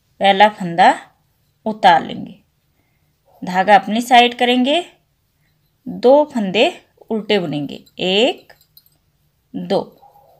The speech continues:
दो फंदे उल्टे, फिर धागा पीछे करेंगे। अब देखिए नेक्स्ट एक, दो, तीन, अब तीन फंदों में हमने पैटर्न डालना है।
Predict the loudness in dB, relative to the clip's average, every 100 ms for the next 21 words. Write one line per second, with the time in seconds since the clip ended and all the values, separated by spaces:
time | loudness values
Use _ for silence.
0 | _ _ -8 -2 -2 -4 -8 -2 0 0
1 | -6 _ _ _ _ _ -6 -6 -8 -16
2 | _ _ _ _ _ _ -6 -4 0 2
3 | 2 0 -4 -6 -4 0 2 2 2 0
4 | -4 _ _ _ _ _ _ 2 2 4
5 | 0 0 0 -2 -8 _ -8 0 0 0
6 | -8 _ _ _ _ _ _ _ _ _
7 | _ _ _ _ -4 2 4 2 0 -8
8 | -20 -6 -2 -2 -2 -6 _ _ -6 -4
9 | -4 -10 _ _ _ _ _ _ _ _
10 | -2 -2 -4 -2 -2 -2 2 4 4 2
11 | 0 0 -2 -2 -8 _ _ 2 4 4
12 | 0 0 -4 -6 -12